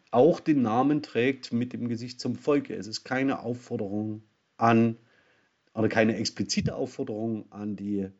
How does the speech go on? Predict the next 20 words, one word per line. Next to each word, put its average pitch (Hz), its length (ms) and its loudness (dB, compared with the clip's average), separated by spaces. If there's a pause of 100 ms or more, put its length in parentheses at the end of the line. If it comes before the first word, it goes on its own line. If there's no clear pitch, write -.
(280)
politische 104 720 -2
Führung. 175 720 -4 (1300)
Und 123 720 2 (840)
all 120 240 4
das 165 200 0
führt 143 220 -2
dazu, 135 400 0
dass 123 180 -8
diese 120 240 -8
Platte 107 300 -8
neunzehnhundertneunundachtzig 104 1400 -8
veröffentlicht 101 520 -10
wird - 420 -20
in 101 160 -10
der 123 200 -6
ehemaligen 92 500 -8
D 92 80 -12
D 104 100 -10
R. 104 160 -12 (1800)
Gut, - 420 0